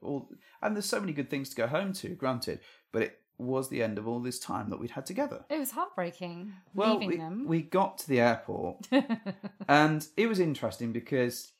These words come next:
Speaker 1: because Naughty said to me at some point, I think it was Naughty, "Is Missus H gonna be okay?" And I said,
Speaker 2: Aw.
Speaker 1: and I said, "She will be fine. I will be an emotional wreck."
Speaker 2: Oh.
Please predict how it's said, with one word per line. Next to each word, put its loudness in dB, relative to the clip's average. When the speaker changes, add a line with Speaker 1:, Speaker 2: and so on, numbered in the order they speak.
Speaker 1:
because -6
Naughty -2
said -2
to -10
me -6
at -10
some -6
point, -8
I -16
think -10
it -12
was -12
Naughty, -10
"Is 2
Missus -6
H -10
gonna -4
be -4
okay?" -8
And 4
I 6
said, 8
Speaker 2:
Aw. 2
Speaker 1:
and 2
I 2
said, 2
"She -2
will 2
be -2
fine. -2
I 8
will 6
be 4
an 4
emotional 0
wreck." -10
Speaker 2:
Oh. 6